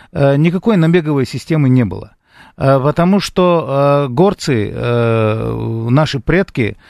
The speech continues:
э, достаточно самодостаточно, э, находились, жили в горах, там была своя экономика,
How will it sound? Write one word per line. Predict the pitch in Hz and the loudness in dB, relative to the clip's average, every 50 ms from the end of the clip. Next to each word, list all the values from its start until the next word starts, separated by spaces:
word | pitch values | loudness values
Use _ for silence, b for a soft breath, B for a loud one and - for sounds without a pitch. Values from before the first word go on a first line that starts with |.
| B B B B - | B B B B -4
э, | - 135 127 131 131 131 127 127 | -2 0 2 2 2 0 0 0
достаточно | 120 147 139 - 185 175 - - 165 156 | -2 -2 -2 0 -2 -2 -2 -2 -4 -4
самодостаточно, | - - 175 165 170 165 165 147 - 196 180 151 143 123 - - 131 127 117 107 B B B B B B B B _ | 0 0 2 2 2 2 0 -2 -2 -2 -2 -2 -2 -6 -4 -2 -2 0 0 -2 B B B B B B B B _
э, | 147 139 135 139 139 139 135 | 0 0 2 2 2 2 2
находились, | 139 151 - - 165 151 175 180 156 143 120 - | 2 0 0 0 -2 0 0 0 0 0 0 -2
жили | 139 120 131 175 185 170 160 151 143 131 127 | -2 0 2 2 2 4 4 2 2 2 0
в | 127 113 | -2 -2
горах, | 120 143 151 156 170 170 - | 0 0 2 2 2 0 0
там | - 190 180 180 160 | 0 0 2 2 2
была | 151 147 143 135 | 2 2 0 0
своя | - - 143 135 131 127 | 0 -2 -2 -2 -2 -2
экономика, | 117 - 156 156 175 175 170 156 - 151 139 | -2 -2 0 0 2 2 0 0 0 -2 -2